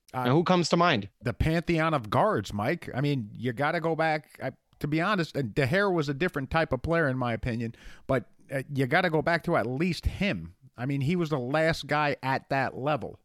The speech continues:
Speaker 2: Well, that's the thing. I, I don't think any of these pantheon of guards had the ability to take over the way that Powell takes over. I mean, let, let's go down the list. You're talking
Speaker 1: Michael,
Speaker 2: about Shaw,
Speaker 1: don't, Michael,
Speaker 2: Barrett.
Speaker 1: don't be blasphemous,
Speaker 2: Let
Speaker 1: Michael.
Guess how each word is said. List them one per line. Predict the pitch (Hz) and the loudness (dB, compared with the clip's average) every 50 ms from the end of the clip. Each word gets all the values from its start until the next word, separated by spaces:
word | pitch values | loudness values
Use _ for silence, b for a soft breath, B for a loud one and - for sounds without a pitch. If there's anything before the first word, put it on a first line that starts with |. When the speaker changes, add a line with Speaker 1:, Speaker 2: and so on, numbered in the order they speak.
| - - | -8 -2
Speaker 2:
Well, | - 165 190 | 2 4 6
that's | 226 247 - | 6 4 4
the | - 175 160 | 2 2 4
thing. | - 214 240 226 | 4 6 6 6
I, | 165 143 - - 156 185 | 6 6 6 6 6 6
I | |
don't | 220 254 247 175 | 6 6 4 6
think | - 220 247 226 - | 6 4 4 6 6
any | 190 185 190 196 | 6 6 6 6
of | 180 | 6
these | 165 185 160 - | 4 2 2 4
pantheon | - - - 170 175 185 175 180 175 175 170 156 | 2 4 4 6 4 4 4 4 4 6 6 6
of | 139 117 | 4 2
guards | 113 - 143 147 185 233 254 190 151 202 - | 4 4 6 6 8 8 6 6 4 2 0
had | - - - 170 170 175 170 151 | -2 0 2 4 4 4 4 2
the | 165 160 | 4 2
ability | 156 139 123 143 135 147 185 196 170 | 4 4 4 4 4 6 4 4 4
to | 127 113 | 2 2
take | 120 - - 156 156 - - | 0 0 2 2 2 4 6
over | 139 139 143 127 131 123 123 113 - B B B B B B | 6 6 6 6 6 6 4 4 0 B B B B B B
the | - 139 | 4 6
way | 135 135 135 | 6 6 6
that | 131 123 - | 6 6 4
Powell | - - 143 143 135 131 127 | 4 4 4 6 4 4 2
takes | - 135 123 110 - | 4 2 2 4 4
over. | 151 185 208 160 127 113 104 - B B B B B | 4 4 4 4 4 4 2 0 B B B B B
I | - | 2
mean, | 160 165 156 | 4 4 6
let, | 151 170 180 | 6 4 4
let's | 170 180 208 202 | 4 4 2 2
go | - 214 214 | 4 4 4
down | 185 151 165 165 170 170 | 6 6 6 6 6 4
the | 151 | 4
list. | 131 143 185 202 160 - | 4 4 4 4 2 2
You're | - 110 | 0 2
talking | - 139 143 - 139 139 | 4 4 4 6 6 6
Speaker 1:
Michael, | - 113 147 147 | 6 6 6 6
Speaker 2:
about | 147 147 | 6 6
Shaw, | 139 143 135 135 139 135 131 131 135 | 4 4 4 4 6 6 6 4 4
Speaker 1:
don't, | 123 123 | 2 0
Michael, | 120 120 131 143 160 165 - 160 156 | 0 2 2 2 2 2 4 4 6
Speaker 2:
Barrett. | 147 139 139 143 139 131 135 - _ _ - 113 | 6 6 6 6 6 4 2 0 _ _ -6 0
Speaker 1:
don't | 113 135 143 143 | 2 2 4 4
be | - 175 | 4 4
blasphemous, | 165 147 170 196 196 190 196 220 208 165 156 139 127 | 4 4 6 6 6 6 6 4 4 4 2 2 2
Speaker 2:
Let | 147 | 2
Speaker 1:
Michael. | 151 143 143 143 - 143 143 139 117 | 2 2 2 2 2 2 0 0 -2